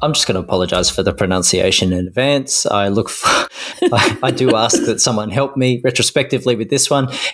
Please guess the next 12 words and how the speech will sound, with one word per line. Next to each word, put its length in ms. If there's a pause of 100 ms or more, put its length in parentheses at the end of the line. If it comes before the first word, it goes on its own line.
Helen, 460 (360)
Helen 200
Rutty, 360 (420)
went 240
to 220
Amsterdam's 680
bars 720
to 120
get 180
a 60
new 240
flag, 640